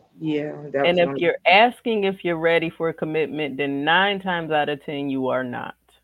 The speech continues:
Speaker 1: I mean, are you talking about, like, marriage commitment? What, what are we, is that what we're talking about? Are you talking about commitment to the Lord? But, I mean, you know,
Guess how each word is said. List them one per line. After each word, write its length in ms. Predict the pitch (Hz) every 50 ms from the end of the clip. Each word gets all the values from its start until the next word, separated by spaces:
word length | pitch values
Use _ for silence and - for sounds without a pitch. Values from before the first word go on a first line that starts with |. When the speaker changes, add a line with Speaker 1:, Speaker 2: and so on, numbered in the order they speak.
| _ _ _ _ _ _ _ _ _ _ _ _ _ _ _ _ _ _ _ _ _ _ _ _ _ _ _ _ _ _ _ _ _ _ _ _ _ _ _ _ _ _ _ -
Speaker 1:
I 60 | 143
mean, 220 | 156 156 151 147
are 180 | 151 151 147 147
you 180 | 156 156 170 170
talking 300 | - 180 165 165 165 156
about, 420 | 160 160 156 156 151 - - - _ _ _ _
like, 240 | _ 143 135 135 127
marriage 600 | 135 135 139 139 143 175 196 214 214 226 220 - -
commitment? 720 | 240 226 226 226 226 - - 220 214 220 220 220 - - _ _ _ _ _ _ _ _ _ _ _ _ _ _
What, 200 | 165 170 165 170
what 200 | 170 175 170 170
are 60 | 170 165
we, 360 | 170 165 160 160 160 160 160 - _ _ _ _ _ _ _ _ _ _ - _ _ _ _ _ _ _ _ _ _ _ -
is 140 | - 151 156
that 160 | 180 202 214
what 160 | 220 220 220
we're 100 | 233 226
talking 320 | 226 247 233 240 240 240
about? 480 | 233 226 226 233 226 226 254 - - - _
Are 120 | - 170 165
you 120 | 170 175
talking 320 | 175 190 180 175 180 175
about 400 | 175 180 175 175 175 - - - _ _ _ _ _ _ _ _ _ _ _ _
commitment 540 | - 170 170 185 202 185 156 180 170 - 160
to 140 | - 170 165
the 80 | 151 165
Lord? 760 | 180 208 220 220 220 220 220 220 226 226 226 226 226 226 -
But, 320 | 196 196 196 175 185 - _ _ _ _
I 80 | - 170
mean, 240 | 175 175 170 170 180
you 80 | 185
know, 340 | 175 160 160 160 165 170